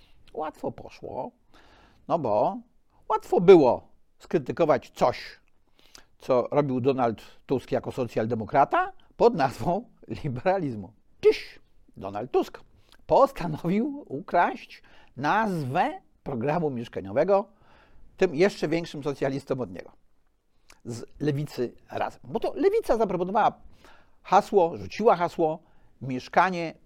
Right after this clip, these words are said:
prawem, nie towarem”. Pojawia się problem. Co to jest prawo i co to jest to mieszkanie?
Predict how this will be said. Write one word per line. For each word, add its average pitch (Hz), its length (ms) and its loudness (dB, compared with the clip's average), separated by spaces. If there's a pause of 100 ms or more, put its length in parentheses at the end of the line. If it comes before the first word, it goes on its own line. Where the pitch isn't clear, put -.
prawem, 151 720 2 (520)
nie 110 280 -10 (240)
towarem”. - 400 -10 (1500)
Pojawia 113 300 -6
się 131 180 -10
problem. - 300 -12 (2750)
Co 147 160 -2
to 131 120 -2
jest 107 140 -2
prawo 98 480 -4 (2250)
i 156 80 -4
co 147 140 -2
to - 100 -2
jest 135 120 0
to - 80 0
mieszkanie? - 500 -6